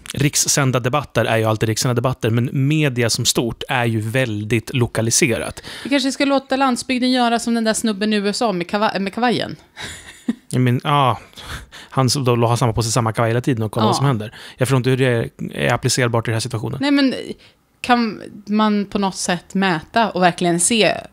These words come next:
Speaker 2: hur mycket vi får ve-, reda på om vad som händer ute på landsbygden?
Speaker 1: Ja, fast jag är inte så jävla intresserad.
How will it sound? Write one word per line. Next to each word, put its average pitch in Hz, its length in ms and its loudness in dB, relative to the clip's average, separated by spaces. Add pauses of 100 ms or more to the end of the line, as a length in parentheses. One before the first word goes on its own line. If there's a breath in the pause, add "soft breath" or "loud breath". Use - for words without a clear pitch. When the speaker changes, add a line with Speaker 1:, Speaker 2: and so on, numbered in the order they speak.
(480)
Speaker 2:
hur 180 300 2
mycket 175 340 -2
vi 160 100 2
får 170 200 -6
ve-, - 280 -4
reda 185 300 0
på 170 240 -8
om 160 300 -6
vad 156 160 2
som 180 120 -2
händer 247 280 2
ute 160 180 0
på 170 60 -4
landsbygden? - 540 -6 (1200 soft breath)
Speaker 1:
Ja, 113 260 2
fast 135 120 0
jag 127 60 2
är 123 60 2
inte 131 100 0
så - 60 0
jävla 107 100 0
intresserad. 113 540 -2